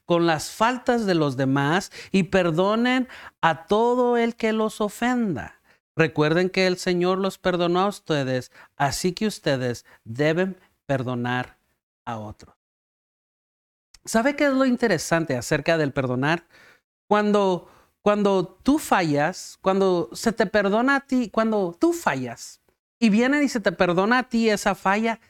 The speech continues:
se siente muy bien. Pero cuando alguien más falla en tu contra y necesita que tú lo perdones, como que ya no se siente muy bien. No queremos perdonar.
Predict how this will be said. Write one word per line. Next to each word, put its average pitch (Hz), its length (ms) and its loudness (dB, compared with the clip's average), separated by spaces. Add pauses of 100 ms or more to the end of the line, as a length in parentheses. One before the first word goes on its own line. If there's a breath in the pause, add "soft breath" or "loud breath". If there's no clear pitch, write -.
(140 soft breath)
se 185 200 -6
siente 170 720 -6
muy 143 320 -6
bien. 123 560 -12 (640)
Pero 233 220 2
cuando 220 320 2
alguien 233 340 2
más 220 320 0
falla 277 400 0
en 233 100 -4
tu 165 200 -6
contra 143 720 -6 (1040)
y 196 100 2
necesita 214 600 0
que 208 100 0
tú 262 280 0
lo 277 200 2
perdones, 190 920 -4 (400)
como 170 280 -4
que 143 180 -6
ya 185 220 0
no 147 120 -2
se 131 160 -4
siente 131 480 -4
muy 117 280 -4
bien. 107 340 -6 (800)
No 233 120 -2
queremos 214 500 0
perdonar. 120 680 -6